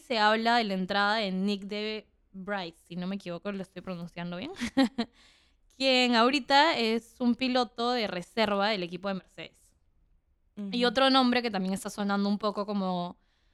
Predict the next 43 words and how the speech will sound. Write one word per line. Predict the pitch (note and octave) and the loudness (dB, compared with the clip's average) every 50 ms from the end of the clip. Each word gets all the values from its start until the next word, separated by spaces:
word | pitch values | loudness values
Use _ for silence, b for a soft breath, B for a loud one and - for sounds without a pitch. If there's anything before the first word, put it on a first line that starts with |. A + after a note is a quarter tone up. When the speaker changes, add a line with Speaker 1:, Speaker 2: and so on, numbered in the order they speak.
| _ _ _ | _ _ _
Speaker 1:
dentro | - G#3 A3 G#3+ G#3 G3+ G#3+ A3 | -2 0 2 2 2 2 0 0
de | A3 G#3 | 0 0
Williams | G3 A3 B3+ B3 A3 G#3 G3+ G3 G3 A#3 D#4+ - _ _ _ | 0 0 0 0 0 -2 -2 -2 -2 -4 -4 -8 _ _ _
es | - G#3 G3 G3 G3 G3 F#3+ - - | -6 -2 -2 0 -2 -2 -4 -8 -6
el | A3 G#3+ | -6 -2
de | G3+ F#3+ F#3 F3+ | -2 0 0 2
Logan | F3+ G3+ G3+ G3+ F#3+ G3 G3 G3+ G#3 - _ | 2 4 4 4 4 4 2 2 0 -2 _
Sargent, | - G3+ F#3 F#3 E3+ - G3+ B3+ G4+ - _ _ _ - | -4 -4 -4 -4 -4 -4 -4 -4 -6 -8 _ _ _ -12
Speaker 2:
Ujú. | A3+ G#3 G3+ G3 | -10 -8 -6 -4
Speaker 1:
quien | G#3 G#3 G3+ | -2 0 0
es | G3 G3+ - | 0 -2 -4
parte | _ - G#3+ G#3 - A3 | _ -12 -10 -6 -4 -2
de | A3 | -2
la | A3 A3 | -2 -2
Academia | - - F3 F3+ G#3 A#3 A#3+ A#3+ B3 | -2 -2 -2 0 2 4 4 4 4
de | B3+ A#3+ | 2 0
Conductores | A3+ G3 F3+ F3 - - F#3 F#3+ F#3+ | -2 -4 -4 -6 -6 -6 -6 -6 -4
de | G3+ F3+ | -6 -6
Williams | F3 F3 E3 - - _ - G#3+ - - _ _ | -8 -8 -12 -14 -16 _ -16 -16 -16 -18 _ _
y | B3 B3+ | -6 -4
que | A#3 - C4 A3+ | 0 -2 0 0
también, | A#3+ G#3 G3+ G#3 A#3 A#3+ B3 C4 B3+ | 0 0 2 2 2 2 2 2 0
según | - A3+ G3+ F#3+ F#3+ F#3+ | -2 -4 -2 -2 -2 -2
lo | G3+ G#3 | -4 -4
que | G3+ G#3+ G3 F#3 F3+ F3 F3 F3 - _ | -4 -4 -4 -2 -2 -4 -6 -8 -12 _
he | - | -4
entendido, | G3+ G3 F#3 A3 A3 A3+ B3+ C#4 C#4 C4+ C4 C4+ | -4 -4 -2 -2 -2 -2 0 0 2 2 2 0
tien-, | C4 B3+ A3+ G#3+ G#3 - | 0 -2 -4 -4 -4 -8
ha | G#3 G3 | -8 -6
tenido | G#3+ G3+ G#3 G3+ G#3 | -4 -2 -2 0 0
un | G#3 G#3 | 0 0
buen | G3 G3+ F#3+ G3 | 0 0 0 0
año | G3 F#3+ F#3+ F#3+ F#3+ | -2 -2 -2 -2 -2
dentro | F#3 F#3 F3+ - G3 | -4 -4 -4 -4 -6
de | F3+ | -6
la | E3+ - | -6 -10
Fórmula | _ F3+ F3+ F3+ F3 F3+ F3+ F#3+ | _ -10 -6 -6 -6 -4 -4 -4
dos. | G3+ G3 F#3+ - _ _ _ G#3 | -4 -4 -6 -8 _ _ _ -14
Speaker 2:
Ujú. | G#3 F#3 F#3+ F#3 F3+ F#3 F3+ _ _ _ _ _ _ _ _ _ _ _ _ _ _ _ | -12 -12 -10 -12 -12 -14 -16 _ _ _ _ _ _ _ _ _ _ _ _ _ _ _
Speaker 1:
Bueno, | A#3 A3 G#3 G3+ | -2 0 0 4
en | G#3 A#3 | 4 4
Alfa | B3+ C#4 - E4+ E4+ | 4 6 4 4 4
Romero, | D#4+ C4+ A3+ A#3 B3+ C4 B3+ A#3+ B3 B3 D4+ - - | 4 4 4 6 6 6 4 4 2 2 0 -2 -4